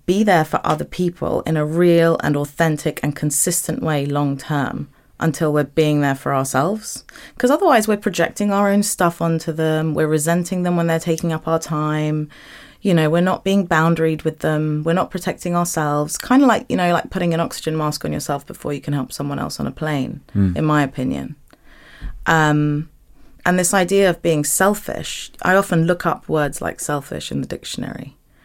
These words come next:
Speaker 1: And they're things like self-serving. And I think, in
Speaker 2: Good.
Speaker 1: my head, I think, "Oh, that sounds negative because of how I've grown up, but why wouldn't I serve myself?"
Speaker 2: Of course.
Speaker 1: You know?
Speaker 2: Totally.
Speaker 1: And, yeah, we have been taught that it's just not cool to love yourself.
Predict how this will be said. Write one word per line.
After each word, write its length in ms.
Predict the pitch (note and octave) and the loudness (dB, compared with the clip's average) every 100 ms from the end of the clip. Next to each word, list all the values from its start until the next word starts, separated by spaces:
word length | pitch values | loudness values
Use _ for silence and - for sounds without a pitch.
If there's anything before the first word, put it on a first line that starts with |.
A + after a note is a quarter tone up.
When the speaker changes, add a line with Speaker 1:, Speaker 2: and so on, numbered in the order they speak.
| _ _ _ _ _ | _ _ _ _ _
Speaker 1:
And 120 | - D#3+ | -2 -2
they're 80 | D3+ | 0
things 320 | D#3 D3+ D3 | -2 -2 -2
like 200 | D3+ - | -4 -2
self-serving. 1040 | - D3 D3 - - G#3 G3 D3 - C3+ - _ | 0 0 -2 -4 0 2 2 0 -6 -10 -14 _
And 100 | - | -6
I 60 | D3 | -6
think, 380 | D3 D#3 - - - - - - - | -4 -6 -8 -20 -20 -20 -20 -20 -6
in 100 | - | 2
Speaker 2:
Good. 80 | E3+ | 4
Speaker 1:
my 200 | F#3+ A#3 | 6 6
head, 280 | B3+ F#3+ D#3 | 6 4 6
I 140 | E3 | 4
think, 560 | E3+ F3 D#3 - - - _ _ | 4 2 0 -2 -10 -20 _ _
"Oh, 180 | G#3 G#3 | -2 0
that 220 | F#3 - | 0 0
sounds 360 | - G3 G3 F3 | 2 2 2 0
negative 400 | F#3+ A3+ E3+ D3+ | -2 0 -2 -4
because 220 | - D#3+ | -6 -4
of 100 | D#3 | -4
how 120 | D#3+ | 0
I've 160 | D#3+ D#3 | 0 0
grown 220 | E3+ E3+ | 0 2
up, 160 | E3+ - | 0 0
but 240 | - - | -4 -4
why 160 | F#3+ C#4+ | -2 2
wouldn't 380 | F4+ F#4 F4 | 2 0 0
I 80 | D#4+ | 2
serve 460 | D4+ - D4 E4+ E4+ | 4 4 6 6 6
myself?" 800 | F#3 D#3 - - D3+ D3+ - - | 4 4 2 2 2 2 -2 -18
Speaker 2:
Of 160 | - | -16
course. 380 | - A#2+ C#3+ D#2+ | -2 0 0 2
Speaker 1:
You 160 | A#3 G#3 | 4 6
know? 320 | G3+ B3+ F4 - - - | 6 4 2 -4 -20 -18
Speaker 2:
Totally. 200 | - E3+ | -2 2
Speaker 1:
And, 400 | A#3 A#3+ A#3+ A3 - _ | 6 6 4 2 -10 _
yeah, 340 | B3 C4 C#4+ G3+ | 2 4 6 6
we 160 | G3 | 4
have 220 | G#3 A#3+ A3+ | 4 4 4
been 160 | A3+ | 2
taught 320 | G#3+ B3 G#3+ G3 | 4 2 0 0
that 100 | F#3+ | -2
it's 140 | - | -4
just 220 | - G#3 | -6 0
not 300 | G#3 F#3 - | 2 2 -4
cool 380 | - - G3 F#3 | -6 -2 0 -2
to 120 | - | -4
love 220 | F3+ F3 F3+ | 0 2 0
yourself. 680 | F3 - D#2+ E2 E3+ - | -4 -2 -2 -4 -6 -12